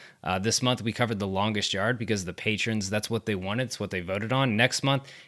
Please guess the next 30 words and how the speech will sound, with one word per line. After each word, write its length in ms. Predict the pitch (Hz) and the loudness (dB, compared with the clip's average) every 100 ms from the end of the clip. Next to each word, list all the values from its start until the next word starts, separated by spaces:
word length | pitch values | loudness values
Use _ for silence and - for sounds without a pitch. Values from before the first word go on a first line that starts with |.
| - | -10
it 100 | 90 | 2
looks 240 | 143 170 | 2 6
like 160 | 208 180 | 4 4
we're 100 | 170 | 4
gonna 180 | 180 156 | 4 6
cover 260 | 165 170 | 4 4
The 80 | 160 | 2
Greatest 340 | 147 151 156 | 2 4 4
Game 200 | - 151 | 2 2
Ever 200 | 147 143 | 4 2
Played, 400 | 135 131 151 185 | 0 2 2 2
but 120 | 151 147 | 2 4
there's 140 | 135 | 4
still 180 | - 131 | 2 4
time 240 | 139 135 | 4 6
to 80 | 113 | 4
vote. 280 | 101 143 - | 4 4 2
If 160 | 107 - | -8 0
you 100 | 131 | 4
don't 160 | 151 110 | 6 6
like 200 | 120 139 | 2 6
that 200 | 160 151 | 4 4
movie, 280 | 165 190 | 2 0
go 180 | 175 180 | 4 4
vote 220 | 165 180 | 8 8
against 360 | 180 175 175 - | 8 6 4 2
it. 140 | - - | -2 2
I 100 | 123 | 2
encourage 460 | 123 143 117 87 | 2 4 2 2
it. 140 | - | -6